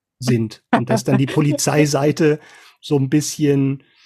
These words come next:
Speaker 1: nachrangig behandelt wird, was so die Glaubwürdigkeit des Verhaltens betrifft.
Speaker 2: Man würde ja auch meinen, dass die vielleicht doch einen Experten am Set hatten, der ihnen vielleicht so Richtlinien vorgibt, wie die Polizei normalerweise in solchen Situationen reagieren würde.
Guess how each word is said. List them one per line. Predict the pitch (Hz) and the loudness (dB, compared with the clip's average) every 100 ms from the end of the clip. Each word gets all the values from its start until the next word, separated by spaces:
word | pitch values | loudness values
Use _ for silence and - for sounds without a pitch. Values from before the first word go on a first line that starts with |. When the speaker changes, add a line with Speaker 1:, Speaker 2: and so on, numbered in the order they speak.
| _ _ | _ _
Speaker 1:
nachrangig | 123 120 127 - 127 120 107 | -6 -4 -6 -4 -2 -2 -2
behandelt | 135 110 117 113 - | -8 -6 -4 -4 -4
wird, | 113 110 | -8 -6
was | 117 - | -10 -8
so | 117 | -8
die | 110 110 | -10 -10
Glaubwürdigkeit | 117 110 - 110 - 107 107 | -8 -8 -8 -12 -10 -10 -10
des | - | -12
Verhaltens | 110 107 127 | -10 -12 -14
betrifft. | - 214 | -10 -4
Speaker 2:
Man | 208 202 | 0 0
würde | 202 202 | 0 0
ja | 202 - | 0 0
auch | 196 | 0
meinen, | 202 196 196 202 | 2 2 2 0
dass | 196 | -2
die | - | -6
vielleicht | 202 190 190 190 - | -8 -2 -2 0 -4
doch | 208 | -2
einen | 220 | -4
Experten | - - - 220 196 - | -4 -10 -4 -2 -2 -2
am | - 202 | -4 -4
Set | - - 196 - | -4 -2 -2 0
hatten, | 208 - 202 | -4 -2 -2
der | 202 190 | 0 0
ihnen | 208 | -2
vielleicht | 202 196 196 | -2 -2 -2
so | - | -2
Richtlinien | 202 247 240 - 214 208 202 202 | -4 -4 -6 -4 0 2 0 0
vorgibt, | - 208 202 202 - | -2 -2 -2 -6 -6
wie | 214 | -2
die | 214 | -2
Polizei | - 196 190 208 196 | -2 -4 -2 0 2
normalerweise | 190 190 196 208 180 180 180 180 175 | 2 0 0 0 -2 -2 -4 -6 -6
in | 185 | -4
solchen | 180 170 190 | -4 -4 -4
Situationen | 190 190 170 156 - 185 190 | -4 -4 -4 -6 -4 -2 -2
reagieren | 170 170 185 190 190 185 | -2 -2 0 0 0 0
würde. | 185 202 160 180 | 2 2 2 -2